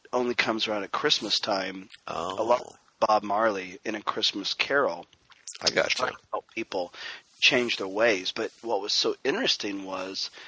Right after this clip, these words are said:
Speaker 1: I don't think she really understood that we are about mankind and, and compassion. Uh, so it doesn't really make sense for us.
Speaker 2: Well,
Speaker 1: You know?
Speaker 2: I just wanna say, were
Speaker 1: Yes.
Speaker 2: you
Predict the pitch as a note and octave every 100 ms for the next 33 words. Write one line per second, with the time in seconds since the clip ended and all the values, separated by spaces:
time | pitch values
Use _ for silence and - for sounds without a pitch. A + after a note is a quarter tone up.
0 | - - - C#3 C#3+ - D#3 - C#3 C3
1 | B2+ A2 G2+ - C#3+ C3 A2 - G#2+ G#2
2 | E3+ F3+ G2 D#2+ G2+ F#2+ F#2+ - F#2+ F2
3 | F2+ F2 - - F#2+ F#2 - F#2+ G2 -
4 | G#2 - G2 F#2 - F2+ F2+ F#2 - G2+
5 | G#2+ - - - - - A2 G2+ F#2+ -
6 | C3+ B2 B2 B2 A2 A2+ A2 G#2 G2 -
7 | A#2+ A#2 - - F2+ D#2 D2+ - - -
8 | C#2 F#2+ F2+ E2 A2+ - - - G#2+ A#2
9 | - - - F#2+ - F2 - C#2 C#2 D2+
10 | - _ _ _ _ _ _ _ _ -
11 | A#2 G2+ F2